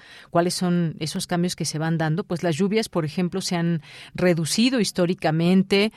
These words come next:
Eh, hemos visto el norte de nuestro país, las afectaciones que han tenido, eh, respecto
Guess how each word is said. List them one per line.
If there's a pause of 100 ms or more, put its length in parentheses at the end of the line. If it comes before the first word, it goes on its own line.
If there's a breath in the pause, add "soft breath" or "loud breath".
(300 loud breath)
Eh,
hemos
visto
el
norte
de
nuestro
país,
las
afectaciones
que
han
tenido, (100)
eh,
respecto